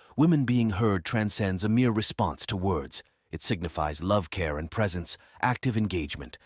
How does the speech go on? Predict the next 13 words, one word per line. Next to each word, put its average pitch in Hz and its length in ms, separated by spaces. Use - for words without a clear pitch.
asking 123 380
questions - 580
and 98 140
demonstrating 110 680
empathy, 104 480
showcase 165 500
the 156 160
importance 147 580
of 135 100
her 131 100
thoughts 151 420
and 131 140
feelings. 104 580